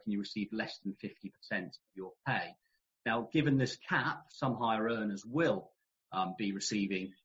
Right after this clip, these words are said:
less than fifty percent of their pay. So, um, even though they, um, won't be technically, uh, laid off because they won't be,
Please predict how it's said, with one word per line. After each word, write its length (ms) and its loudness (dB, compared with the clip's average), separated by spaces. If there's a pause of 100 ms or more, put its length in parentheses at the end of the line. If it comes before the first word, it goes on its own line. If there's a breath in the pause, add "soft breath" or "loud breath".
(140)
less 240 -4
than 140 -6
fifty 500 -8 (300)
percent 400 -4
of 100 -16
their 220 -6 (100)
pay. 320 0 (400)
So, 380 0 (100)
um, 240 -2 (220)
even 340 2
though 320 0 (220)
they, 340 -2 (400)
um, 160 -8 (140)
won't 240 -2
be 80 -6
technically, 640 -8 (260)
uh, 140 -6 (100)
laid 260 -6
off 240 0
because 220 -12
they 100 -6
won't 280 -6
be, 260 -10